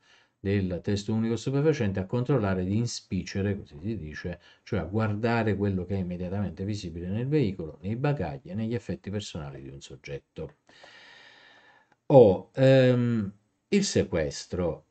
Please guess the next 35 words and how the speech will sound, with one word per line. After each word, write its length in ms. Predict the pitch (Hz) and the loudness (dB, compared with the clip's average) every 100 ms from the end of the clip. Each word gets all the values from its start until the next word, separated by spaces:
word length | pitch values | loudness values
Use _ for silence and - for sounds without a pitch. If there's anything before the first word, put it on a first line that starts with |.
| - | -12
così 340 | - 131 233 | -2 0 0
come 320 | - 139 170 - | 4 6 6 6
per 200 | 107 120 | 4 2
la 120 | 107 | 2
perquisizione, 1200 | 104 101 101 95 95 - 101 80 76 85 90 95 | 0 0 0 0 -4 -2 -2 -2 -4 -6 -4 -4
anche 280 | 127 156 117 | -2 0 0
il 60 | 107 | 0
sequestro 880 | 165 131 104 104 - 110 110 107 | 0 2 2 0 -4 0 2 0
è 320 | 107 110 113 117 | -2 -2 -2 -2
un 140 | 104 | 0
mezzo 460 | 101 107 104 104 104 | 2 2 0 -2 -2
di 100 | 101 | 0
ricerca 480 | 104 - 95 92 92 | -2 -2 -4 -2 -4
della 300 | 92 92 90 | -2 -4 -4
prova, 480 | 90 90 87 92 | -4 -4 -4 -4
ossia 320 | 98 - 110 90 | -4 -2 -2 0
un'attività 800 | 98 95 - 95 98 113 107 87 | -2 -4 -4 -4 -2 0 0 0
in 140 | 92 | -2
base 280 | 98 95 92 | -2 -4 -6
alla 240 | 95 120 | -4 -4
quale 340 | 110 92 92 92 | -4 -2 -2 -2
può 100 | 98 | -4
essere 240 | - 90 | -4 -8
individuata 520 | 92 104 107 95 90 | -6 -4 -2 -2 -4
e 60 | 90 | -6
provata 480 | 117 104 90 - 82 | -4 -4 -4 -6 -8
la 80 | |
responsabilità 640 | 87 95 - 101 113 107 85 | -8 -8 -8 -8 -4 -4 -6
di 60 | |
un 40 | 82 | -8
soggetto 460 | - 95 87 - | -8 -6 -8 -8
nel 140 | 92 92 | -8 -6
compimento 600 | 107 95 82 78 73 78 | -6 -6 -6 -10 -12 -12
del 160 | 76 | -12
reato. 600 | 73 76 71 71 - 73 | -12 -10 -10 -12 -12 -16